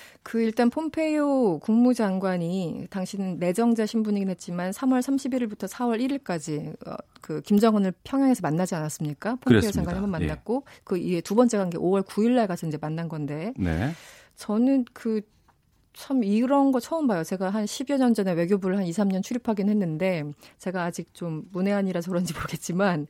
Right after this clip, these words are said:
Speaker 1: 고노 외무장관이 보통 이제 외무장관 하려면 그 나라 가서 만나던가 우리나라로 초청하던가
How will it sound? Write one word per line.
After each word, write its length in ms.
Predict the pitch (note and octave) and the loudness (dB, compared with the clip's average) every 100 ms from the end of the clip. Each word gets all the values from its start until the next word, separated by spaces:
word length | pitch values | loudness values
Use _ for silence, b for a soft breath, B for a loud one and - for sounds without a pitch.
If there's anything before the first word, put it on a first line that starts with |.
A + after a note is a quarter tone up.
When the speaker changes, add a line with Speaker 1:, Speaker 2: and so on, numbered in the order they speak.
| B B B B | B B B B
Speaker 1:
고노 360 | - A3+ B3+ E4 | 2 6 6 6
외무장관이 1000 | C#4 G3 A3 G#3+ E3+ F3 G#3+ F#3+ D#3+ F3+ | 6 6 4 0 -2 2 2 2 0 -4
보통 300 | E3+ F3+ B3+ | -6 -4 2
이제 100 | A#3 | 2
외무장관 500 | F#3 F#3 B3+ C#4+ C4+ | 4 4 4 2 2
하려면 280 | C4 B3+ A#3 | 2 2 -2
그 100 | A3+ | 0
나라 220 | G#3 A#3+ | 2 2
가서 160 | A#3 G#3 | 2 0
만나던가 560 | F3 E3 D#3+ D3+ D#3+ D#3 | -2 -2 -4 -4 -4 -4
우리나라로 400 | D#3+ F#3+ F3+ D#3 | -4 -4 -4 -6
초청하던가 920 | - - E4 C#4 F#3+ D3+ D3+ D#3 D3+ | -8 -6 -2 0 0 0 0 -2 -6